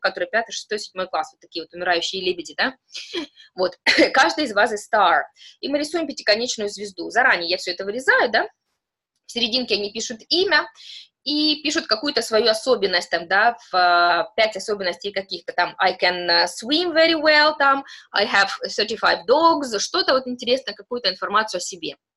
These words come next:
И потом мы все эти звёзды вывешиваем, и вот у нас получается, как бы, наши новые звёзды, вот так, грубо говоря, да. Опять же, всё это выставка, всё это фоткается, а, всё это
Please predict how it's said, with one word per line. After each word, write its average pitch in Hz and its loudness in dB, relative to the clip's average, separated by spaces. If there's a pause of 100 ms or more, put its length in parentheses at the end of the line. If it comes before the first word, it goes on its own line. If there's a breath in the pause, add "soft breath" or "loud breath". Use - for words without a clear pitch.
(380 soft breath)
И - -6
потом 302 0
мы 240 4
все 247 -2
эти 226 -8
звёзды 202 0
вывешиваем, 214 -2 (560)
и 190 -20
вот 214 -8
у 202 0
нас 190 -2
получается, 185 -2
как 180 -8
бы, 175 -8
наши 196 -2
новые 180 -4
звёзды, 160 -8 (180)
вот 156 -20
так, 151 -2
грубо 156 -18
говоря, 151 -8
да. 190 2
Опять 220 -2
же, 175 -4
всё 196 -4
это 190 -4
выставка, 254 -2
всё - -4
это - -6
фоткается, 240 0 (380 loud breath)
а, 175 4
всё 185 -4
это 160 0